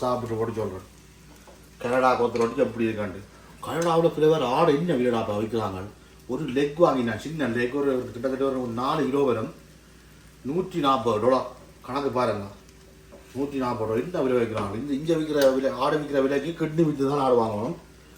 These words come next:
வாங்க, சாப்பிட்டு போட்டு சொல்றேன். எந்த நாட்டுக்கு போனாலும் எங்களுக்கு பிடிச்ச மாதிரி சாப்பிடணும். பாருங்க, கொத்து ரொட்டியை காட்டு போனக்கிட்ட அவ்வளவு துரு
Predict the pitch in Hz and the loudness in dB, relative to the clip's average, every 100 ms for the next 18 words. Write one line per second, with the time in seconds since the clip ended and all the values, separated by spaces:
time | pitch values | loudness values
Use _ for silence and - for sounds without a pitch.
0 | - 123 135 139 135 131 127 117 117 117 | -4 0 2 0 0 0 0 -2 -2 -2
1 | 101 - - - - - - - - - | -4 -12 -20 -20 -20 -20 -10 -8 -8 -10
2 | - - - 107 123 127 123 123 131 113 | -14 -14 -8 -4 -2 0 2 0 0 -2
3 | 113 107 110 190 - - _ - 113 131 | 0 0 0 -2 -8 -18 _ -12 -6 2
4 | 139 131 120 110 110 107 107 143 - - | 2 2 0 -2 -2 0 2 0 -2 -16
5 | - - _ _ _ - - - - - | -20 -20 _ _ _ -20 -20 -20 -20 -20
6 | - _ - 123 120 107 107 - - - | -20 _ -2 0 2 0 -2 -14 -20 -4
7 | 120 135 117 117 123 120 113 117 139 - | 2 2 2 0 0 -2 0 0 -2 -6
8 | - _ - 127 135 127 120 117 127 127 | -20 _ -6 0 2 2 0 0 2 0
9 | - - - - - 110 131 139 135 - | -4 -16 -20 -20 -10 -4 0 2 2 0
10 | 123 | 0